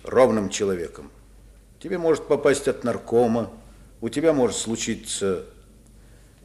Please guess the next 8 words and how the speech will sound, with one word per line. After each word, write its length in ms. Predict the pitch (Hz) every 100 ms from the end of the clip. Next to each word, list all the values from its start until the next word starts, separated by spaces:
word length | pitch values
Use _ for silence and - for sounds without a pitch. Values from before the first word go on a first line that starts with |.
| - -
несчастье 880 | 85 - - 120 120 - - 104 95 - - -
в 80 | -
семье. 480 | 107 101 98 92 - - - - - - - - - - - - - -
Люди 260 | - 92 90
не 120 | 92
должны 320 | 87 90 98
этого 220 | 90 - 78
чувствовать. 600 | - 78 - 78 -